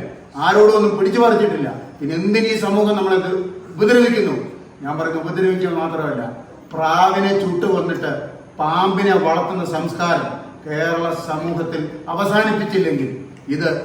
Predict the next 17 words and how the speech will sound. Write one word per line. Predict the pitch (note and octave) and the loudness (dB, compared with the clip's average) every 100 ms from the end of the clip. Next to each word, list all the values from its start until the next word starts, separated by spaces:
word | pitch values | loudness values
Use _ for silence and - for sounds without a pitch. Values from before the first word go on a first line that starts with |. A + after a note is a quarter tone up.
| - C#3+ | -8 -6
ദോഷമായി | E3 E3 E3 E3 D#3 | -4 -4 -4 -2 0
ബാധിക്കും. | E3 F3 F3 G3+ - - - C#3+ | 0 0 0 -2 -2 -8 -12 -8
അതുകൊണ്ട് | D3+ D#3 D3+ D3+ | -4 -4 -4 -6
കേരളത്തിലെ | D3+ E3+ F3 F3+ F3 E3+ E3+ | -4 -2 -2 -4 -4 -6 -2
മുഴുവൻ | G3 B3 B3 G#3 | 2 4 4 2
പന്തക്കോസ് | F3 F#3+ F#3 F#3 F3 - - - - | 0 -2 -2 -2 -2 -2 -4 -10 -6
സമൂഹത്തിന് | F3 A3 B3 B3 A3 G3 | 0 4 4 4 2 2
വേണ്ടി | F3 D#3 B2+ - - D3+ | 2 0 -2 -6 -12 -8
ഞങ്ങൾ | D#3 E3+ E3 | -4 -2 -2
ഈ | D#3+ | -2
ദൈവദാസനെ | E3+ E3+ E3 E3 D#3 | 0 0 0 -2 -4
നെഞ്ചോട് | D#3 E3 F3 E3+ D#3 | -4 -6 -4 -4 -2
ചേർത്ത് | D#3+ D#3 D3+ | -2 -2 -4
പിടിക്കുക. | C3+ B2 B2 - - - C#3+ | -4 -4 -6 -10 -16 -14 -8
നിങ്ങൾ | D#3+ F3 E3+ | -4 -2 -2
ഞങ്ങളോടുകൂടെ | D#3+ E3 E3+ E3 E3 D#3 | -2 -2 0 0 0 0
അണിചേരുക. | D3+ F3 E3+ E3+ | 0 -2 0 0